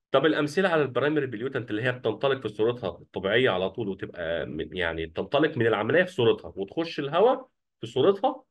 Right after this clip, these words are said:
من غير اي كيميكال رياكشن خالص، ماشي؟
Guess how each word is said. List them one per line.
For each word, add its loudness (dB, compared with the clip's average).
من 0
غير 2
اي -2
كيميكال -2
رياكشن -4
خالص، 0
ماشي؟ -4